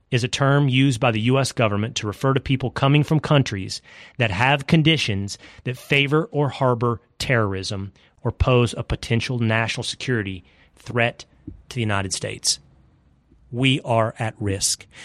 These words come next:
You just watched horrific terror where the death toll is now over a thousand on one of the most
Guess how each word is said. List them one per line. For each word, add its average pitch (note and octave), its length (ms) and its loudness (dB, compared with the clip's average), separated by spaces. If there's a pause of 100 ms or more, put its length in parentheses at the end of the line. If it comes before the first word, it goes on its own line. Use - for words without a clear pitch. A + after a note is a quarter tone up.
(120)
You C#3+ 260 2
just D3+ 260 2
watched B2+ 380 0
horrific A#2 640 -2
terror A2+ 380 0
where A2 160 -2
the G2+ 60 -4
death A#2+ 360 -4
toll C3 240 0
is G2 120 -6
now A#2 360 0
over A2 220 -4
a G#2 60 -2
thousand G#2+ 640 0
on A#2 200 0
one A#2 120 2
of A#2 40 2
the A2+ 60 0
most A2 240 -2